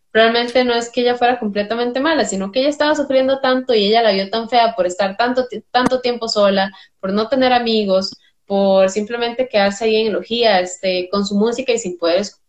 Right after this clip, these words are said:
sin poder ser escuchada, que ella quería sentirse acompañada. Entonces, esa parte de esa con-, de esa construcción que le hacen como villana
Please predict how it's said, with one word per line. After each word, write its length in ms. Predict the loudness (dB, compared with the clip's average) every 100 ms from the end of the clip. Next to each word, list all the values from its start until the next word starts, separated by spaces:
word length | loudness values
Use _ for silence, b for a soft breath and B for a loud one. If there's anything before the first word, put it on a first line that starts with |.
| -14
sin 260 | -6 -4
poder 200 | 2 2
ser 120 | 4 2
escuchada, 600 | 0 -2 2 2 2 -4 -8 _ _ _ _ _
que 100 | 2
ella 200 | 4 4
quería 560 | 0 -2 0 0 -2 -8 _ -20 -12
sentirse 500 | -2 -2 0 -2 0
acompañada. 800 | 0 -2 -2 0 2 2 -2 -14 _ _ _ _ _ _ _ _
Entonces, 600 | -4 -2 0 0 -2 -4 -2
esa 240 | 0 2
parte 300 | 2 0 2
de 40 | 0
esa 160 | 0 -2
con-, 220 | -4 -2
de 220 | -2 -2
esa 180 | -2 -4
construcción 600 | -4 -4 -6 -4 -4 -4
que 80 | -4
le 80 | -4
hacen 240 | -4 -6
como 240 | -2 -2
villana 500 | 0 0 -2 -2 -6